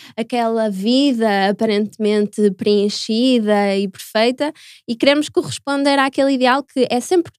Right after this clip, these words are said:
inalcançável, porque nós estamos sempre a querer mais e mais e mais, e aí entra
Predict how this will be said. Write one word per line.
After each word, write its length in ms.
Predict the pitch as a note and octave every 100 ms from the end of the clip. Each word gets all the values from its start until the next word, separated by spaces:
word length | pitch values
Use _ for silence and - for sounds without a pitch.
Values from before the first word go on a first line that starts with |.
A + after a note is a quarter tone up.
| _
inalcançável, 840 | C#4 D4+ D#4 D#4 D4+ - A3 A#3 B3+
porque 240 | A3 A3+
nós 120 | A3+
estamos 240 | - A#3+ A#3
sempre 260 | B3 A#3+ - _ -
a 40 |
querer 260 | A3 A3+ A3
mais 400 | A3 A3 A#3 A3+
e 100 | A3
mais 320 | G#3+ G#3+ G#3+
e 80 | G#3+
mais, 500 | G#3+ G3+ A3 C#4 - _ _ _ -
e 120 | B3+
aí 240 | C#4 D4
entra 480 | D#4 D#4+ F4+ F4 F#4